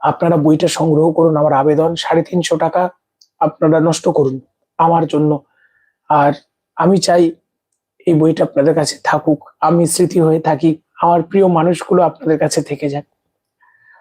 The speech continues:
আজীবন বেঁচে থাকবো এই বইয়ের মধ্যে দিয়ে, এটা আমার আবেদন রইল। খুব ভালো থাকবেন। আমার জীবনে কতটা ঘটনা প্রবাহ আছে, কতটা যন্ত্রণা আছে,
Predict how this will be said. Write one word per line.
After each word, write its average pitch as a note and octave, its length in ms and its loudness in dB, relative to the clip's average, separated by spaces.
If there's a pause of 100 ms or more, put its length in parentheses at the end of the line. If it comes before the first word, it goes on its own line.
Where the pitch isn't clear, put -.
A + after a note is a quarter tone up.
(100)
আজীবন F#3+ 400 2
বেঁচে F3 200 0
থাকবো D#3+ 280 0
এই E3 80 2
বইয়ের D#3 240 2
মধ্যে D#3 300 -4
দিয়ে, D#3 120 2
এটা C#3+ 140 0
আমার C#3+ 180 0
আবেদন D3 400 0
রইল। C#3 140 -8 (1300)
খুব D3+ 180 0
ভালো D#3+ 200 2
থাকবেন। D#3+ 280 2
আমার E3 200 0
জীবনে G3+ 360 0
কতটা G#3+ 320 0
ঘটনা G#3 460 0
প্রবাহ G#3+ 380 0
আছে, D#3 300 -10
কতটা F3+ 320 -2
যন্ত্রণা F#3+ 500 0
আছে, E3 300 -4